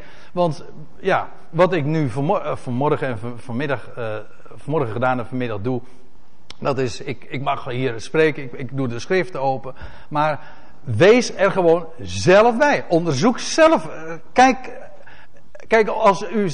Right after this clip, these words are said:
thuis komt en zegt van, "Nou, André Piet zegt zus of zo." Dan hebt u,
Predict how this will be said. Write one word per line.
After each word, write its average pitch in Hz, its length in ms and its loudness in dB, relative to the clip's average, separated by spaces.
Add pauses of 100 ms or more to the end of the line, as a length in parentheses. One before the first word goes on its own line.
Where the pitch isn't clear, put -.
(100)
thuis 226 260 6
komt 185 140 -2
en 156 60 -6
zegt 175 120 0
van, 165 100 -2
"Nou, 175 120 2
André 156 300 2
Piet 185 240 -4
zegt 143 240 -4
zus 147 220 0
of 120 160 -6
zo." 175 360 4 (380)
Dan 175 220 0
hebt 196 240 0
u, 180 140 -4